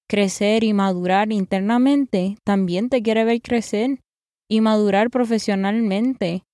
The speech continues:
y prósperamente, pero desde un punto de bienestar.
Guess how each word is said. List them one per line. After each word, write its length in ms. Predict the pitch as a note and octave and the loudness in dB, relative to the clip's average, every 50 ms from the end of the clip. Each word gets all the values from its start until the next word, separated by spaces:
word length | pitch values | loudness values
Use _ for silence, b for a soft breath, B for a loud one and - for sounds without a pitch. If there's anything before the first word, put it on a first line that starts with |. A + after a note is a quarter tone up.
| _ _ _ - | _ _ _ -4
y 120 | F#3+ F3+ | -4 -4
prósperamente, 1080 | - - F#3 F#3+ A3 - - C4 B3 A#3 A3+ A3 G#3 G#3 A#3 C4+ C4+ - - G#3+ G3+ | -2 0 0 0 0 0 0 0 2 2 2 2 0 0 0 -2 -2 0 0 0 0
pero 440 | F3+ - F#3+ F3 F3 F3 F3 F3 - _ _ _ _ _ - | 0 0 -2 -2 0 0 -2 -4 -6 _ _ _ _ _ -10
desde 600 | E3 G3 G3 G3+ F#3 E3+ - G3 F#3+ F#3 F3+ F3+ | -4 -2 0 0 -2 -2 -2 -2 0 0 0 -2
un 240 | F3 F3+ F#3+ G3+ G#3+ _ - | -2 -4 -4 -6 -6 _ -6
punto 520 | B3+ C4 C#4 C#4 - - C4 A#3+ A#3 B3 - - | -4 -4 -4 -4 -2 -2 -2 0 -2 -4 -8 -6
de 160 | F3 F#3+ G3 | -4 -4 -2
bienestar. 800 | F#3 F#3 F#3+ F3+ F3 E3+ E3 - - - - F#3 G#3 A#3+ B3 - | -2 -2 -4 -2 -2 -4 -6 -8 -8 -4 0 0 0 0 -2 -4